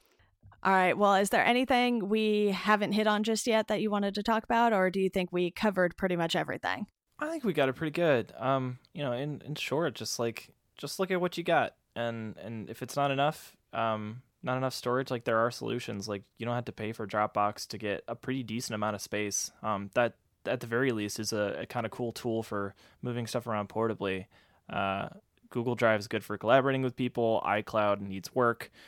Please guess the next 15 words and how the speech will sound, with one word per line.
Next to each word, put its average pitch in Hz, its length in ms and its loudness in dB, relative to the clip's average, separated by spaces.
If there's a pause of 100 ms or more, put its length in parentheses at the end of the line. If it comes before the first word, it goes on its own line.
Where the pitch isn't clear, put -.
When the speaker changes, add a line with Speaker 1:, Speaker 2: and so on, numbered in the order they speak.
(240)
Speaker 2:
Um, 92 400 -2
and - 180 -4
then 98 120 -2
with 101 120 -8
backup, 95 460 -2
just, - 300 -8 (140)
just - 180 -6
look 156 120 -6
into 147 120 -2
your 120 100 6
options - 520 2
and, - 300 -8
and 104 180 -4
see 104 200 -2
what 101 220 -2